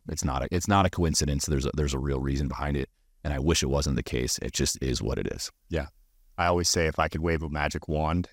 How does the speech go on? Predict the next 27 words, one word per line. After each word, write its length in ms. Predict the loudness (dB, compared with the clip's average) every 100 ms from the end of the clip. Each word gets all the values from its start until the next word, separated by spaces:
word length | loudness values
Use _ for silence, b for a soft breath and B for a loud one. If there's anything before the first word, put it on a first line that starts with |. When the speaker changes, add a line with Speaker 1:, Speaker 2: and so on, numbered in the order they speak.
| -4
Speaker 2:
and 140 | -4
have 180 | 0 -2
one 300 | -2 -2 0
thing 300 | 0 2 0
for 140 | 0 -4
the 100 | -2
company, 500 | -2 0 0 0 -2
it 160 | -4 -4
would 140 | -4
be 320 | -2 0 -2 -8 _ -8
that 120 | -6
we 200 | 0 0
could 240 | 0 -2 -4 _
get 180 | 0 2
the 80 | -2
quality 680 | 0 4 4 4 2 0 0
and 220 | 2 2
the 60 |
price 340 | 0 0 2 2
point 380 | -2 -2 -2 -4 -14 _ -20 _ 0
made 220 | 2 4
in 100 | 2
the 80 | 0
U 160 | 0
S 160 | -2 0
A. 160 | -2
But 240 | 0 -2